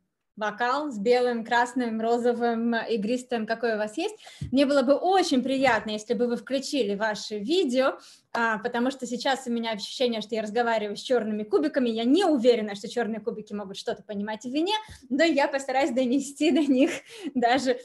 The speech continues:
даже до них донести эту информацию. Спасибо большое. А, я вижу, там кто-то идёт, у кого-то спорт. <laughs> Какие счастливые люди. А, всем привет.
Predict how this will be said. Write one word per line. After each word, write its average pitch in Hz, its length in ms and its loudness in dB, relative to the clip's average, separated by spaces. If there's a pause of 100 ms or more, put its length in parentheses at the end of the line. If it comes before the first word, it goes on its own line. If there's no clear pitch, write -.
(240)
даже 277 240 4
до 277 180 6
них 285 240 6
донести 226 440 -2
эту 233 200 0
информацию. 226 600 -4
Спасибо 294 400 2
большое. 220 300 0
А, 277 80 4
я 247 120 4
вижу, 277 200 0
там 240 140 -4
кто-то 240 300 0
идёт, 285 260 0
у - 20 -20
кого-то 220 400 -2
спорт. 285 520 -4 (540)
<laughs> 466 200 -2
Какие 311 260 -4
счастливые 233 540 -6
люди. 220 300 -8 (640)
А, 240 260 2
всем 320 220 4
привет. 277 420 4